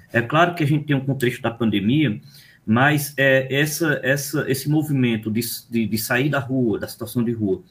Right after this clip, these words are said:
e depois voltar pra situação de rua, já acontecia antes, né? Então, é um movimento que acontece. Quando, aí o, o Arlindo usou a expressão aí, superação da situação de rua, né? Porque mu-, muitas vezes a, a pessoa, por exemplo, consegue uma moradia, né?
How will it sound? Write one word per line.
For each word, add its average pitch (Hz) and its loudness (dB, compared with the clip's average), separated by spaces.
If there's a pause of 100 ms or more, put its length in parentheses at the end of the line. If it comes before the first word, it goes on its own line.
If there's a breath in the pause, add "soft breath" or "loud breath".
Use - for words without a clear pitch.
(280 loud breath)
e 107 -4
depois 123 2
voltar 147 0
pra 135 -2
situação 107 -2
de 98 -6
rua, 131 2
já 131 -2
acontecia 165 0
antes, 101 -2
né? 110 -6
Então, 120 -6
é - -4
um 131 -2
movimento 120 -2
que 139 -2
acontece. 139 -6 (420 loud breath)
Quando, 156 2
aí 127 2
o, - -2
o 135 2
Arlindo 139 2
usou 139 -2
a 139 2
expressão 139 -4
aí, 110 2
superação 131 0
da 143 -2
situação 135 -6
de 143 0
rua, 127 0 (720 loud breath)
né? 110 2
Porque 135 -4
mu-, 135 -2
muitas 160 2
vezes 131 2
a, 127 0
a 123 -6
pessoa, 117 -4
por - -8
exemplo, 101 -4
consegue 151 2 (220)
uma 131 4
moradia, 127 2
né? 135 -2